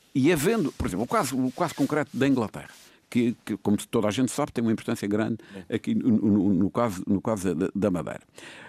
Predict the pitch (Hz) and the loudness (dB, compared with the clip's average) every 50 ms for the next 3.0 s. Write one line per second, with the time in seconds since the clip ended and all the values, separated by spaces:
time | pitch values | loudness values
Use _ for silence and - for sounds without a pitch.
0 | - - _ _ - 190 202 196 175 - - - - _ - 185 165 151 135 180 | -20 -20 _ _ 0 2 2 2 0 0 -2 -4 -4 _ -2 0 0 2 2 2
1 | 185 156 143 160 156 - - - 113 101 92 92 92 95 98 104 101 - _ _ | 2 2 2 0 0 0 0 0 0 0 0 0 -2 -4 -4 -6 -8 -10 _ _
2 | _ _ _ _ - - - - - - - 185 180 151 - 170 147 120 127 139 | _ _ _ _ -12 -12 -12 -10 -6 -2 2 2 2 2 2 2 0 2 0 -4